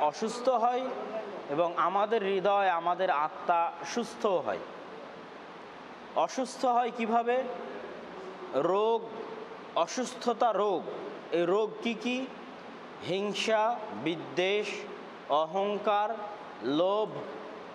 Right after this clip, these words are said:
লালসা, রিয়া,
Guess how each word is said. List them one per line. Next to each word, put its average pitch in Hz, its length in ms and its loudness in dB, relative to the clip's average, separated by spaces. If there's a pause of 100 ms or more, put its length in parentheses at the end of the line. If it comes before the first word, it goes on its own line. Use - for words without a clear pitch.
লালসা, 208 800 2 (1900)
রিয়া, 214 540 4